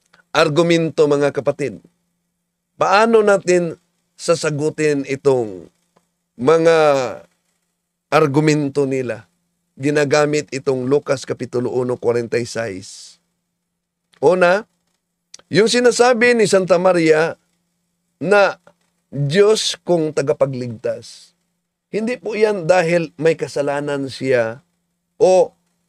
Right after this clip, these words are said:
nagkasala siya noon, kundi dahil nailigtas siya, nailayo siya sa paggawa ng, ah, kasalanan.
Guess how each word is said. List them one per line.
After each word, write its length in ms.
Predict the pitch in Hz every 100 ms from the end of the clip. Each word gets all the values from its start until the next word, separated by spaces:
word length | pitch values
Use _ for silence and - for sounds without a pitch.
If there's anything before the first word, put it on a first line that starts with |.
| _ -
nagkasala 880 | 139 170 147 147 151 147 147 135
siya 320 | 120 127 131 120
noon, 400 | 104 110 95 _ _ _ _ _ _ _ _
kundi 640 | 139 135 127 131 123 - _ _ _
dahil 640 | - 117 135 131 123 113 113 _ _
nailigtas 1120 | 117 123 135 - 135 127 120 110 - 143 -
siya, 400 | 131 123 107 95 _ _
nailayo 840 | 117 147 143 139 120 120 127 160 -
siya 560 | - 135 127 110 104 - _ _ _
sa 240 | - - 147
paggawa 880 | - 135 120 120 120 131 143 147 _ _ _ -
ng, 320 | 147 135 117 _ _ _ _ _ _ _ _ -
ah, 240 | 135 135
kasalanan. 800 | - 131 - 120 110 104 104 90